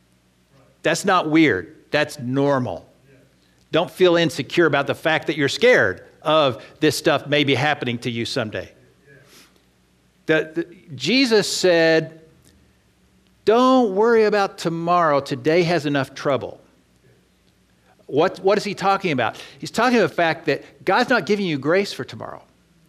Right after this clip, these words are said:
That's why he doesn't want you to worry about it, 'cause you don't have any supply for tomorrow. You know, when the children of Israel were going out to gather the manna that God gave them,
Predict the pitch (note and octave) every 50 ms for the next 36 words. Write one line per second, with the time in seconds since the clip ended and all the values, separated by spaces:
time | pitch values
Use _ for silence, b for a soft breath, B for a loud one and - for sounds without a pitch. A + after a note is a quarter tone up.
0 | _ _ _ _ _ _ _ _ _ - D#3+ G3 - - G#3+ A3 G#3+ G3 F#3 F#3
1 | E3+ F#3 D#3+ F3+ F#3 F3 D#3+ D3 D#3+ G3 G#3+ F3+ C#3 C3 A#2 A#2+ - - D#3+ D3
2 | - F3 G#3 A#3 G3 D#3 C#3+ F#3 G#3 G#3 G3+ F#3+ - - G3 F#3+ G3+ A3 F#3+ F3
3 | - - - - F3+ - - - F3 E3+ F3+ E3 - D3 C#3 - C3+ C3+ C3+ C#3+
4 | C#3 B2+ A2 A2 B B B B B B D3+ E3 F3+ F#3 F#3+ F#3 F#3 F3 F3 E3+
5 | D#3+ D3+ C#3 C3+ C#3 - - A3+ A3+ A3+ G#3 E3+ F3+ - F#3+ G3 F3 F#3+ F#3+ D#3+
6 | C#3+ B2 B2 D#3 D#3 D#3+ D#3+ D#3+ D#3+ D#3 D#3 - C3+ C3+ C#3 D#3+ D#3 C#3+ C3 B2+
7 | A#2+ A#2+ B2+ C3 D3 D#3 C#3+ B2+ C3 B2 - C3+ B2 B2 A#2 A#2 C3 D3 D#3 C3
8 | A#2+ A2+ A2